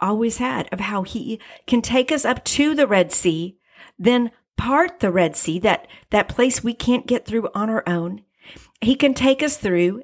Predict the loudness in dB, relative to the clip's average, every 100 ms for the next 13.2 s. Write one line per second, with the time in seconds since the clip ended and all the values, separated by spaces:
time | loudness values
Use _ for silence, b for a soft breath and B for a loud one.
0 | 0 2 2 0 -4 0 2 2 2 0
1 | -4 -4 -4 -2 -2 2 4 4 0 -4
2 | -10 -16 _ _ B B B 0 0 2
3 | 0 0 0 0 0 -2 0 0 0 -2
4 | -2 -4 -2 0 0 2 2 2 0 -2
5 | -6 -4 -2 -4 -10 -4 -2 0 -2 -8
6 | -12 _ B B B B 2 2 4 2
7 | 2 0 0 0 0 -2 -4 -2 0 0
8 | -4 -18 b -2 0 -6 -4 0 0 -2
9 | b b _ 2 2 -2 -2 0 0 -2
10 | -4 -4 0 2 2 0 -2 -2 -2 -8
11 | _ _ b b b -2 -2 -2 2 2
12 | 2 0 0 0 -2 -4 -4 0 0 0
13 | -2 -8